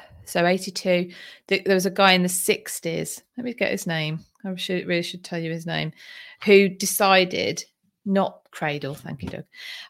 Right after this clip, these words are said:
um, decided that the Mary Rose couldn't have possibly have been lost forever. This is what, s-, you know, there was sort of thought that the Mary Rose actually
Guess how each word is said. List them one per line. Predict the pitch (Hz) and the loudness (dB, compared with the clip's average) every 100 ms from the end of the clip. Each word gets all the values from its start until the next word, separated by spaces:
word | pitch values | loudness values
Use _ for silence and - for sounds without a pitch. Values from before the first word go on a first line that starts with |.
| - | -2
um, | 170 160 160 156 - _ _ _ _ _ | 2 2 2 -2 -6 _ _ _ _ _
decided | 202 185 208 185 170 165 160 - _ _ _ _ _ _ _ _ _ _ - | -4 2 6 6 6 2 -4 -12 _ _ _ _ _ _ _ _ _ _ 2
that | 175 - - - - _ _ _ | 4 4 -2 -6 -8 _ _ _
the | 180 | 4
Mary | 180 | 6
Rose | 170 165 | 6 2
couldn't | - 175 156 | 0 -4 -4
have | - | -6
possibly | 165 - 156 156 | -8 -6 -4 -4
have | 151 | -4
been | 151 | -4
lost | 151 151 - | -4 -4 -8
forever. | - 156 147 151 156 _ _ _ - _ _ | -8 -6 -4 -6 -10 _ _ _ -20 _ _
This | 175 175 | -2 -2
is | 160 - | -4 0
what, | 160 143 - - - _ _ _ _ _ | 2 2 -2 -10 -10 _ _ _ _ _
s-, | - - - | -8 -6 -6
you | - 170 | 0 0
know, | 139 123 - | 2 -2 0
there | 156 | 0
was | 156 | 0
sort | - 175 | -6 -8
of | - | -10
thought | - - 156 139 - | -4 2 2 2 -4
that | - | -4
the | 156 | -2
Mary | 147 143 | 0 2
Rose | 143 135 | 2 2
actually | 98 - 147 143 - | -2 -2 -2 -2 -6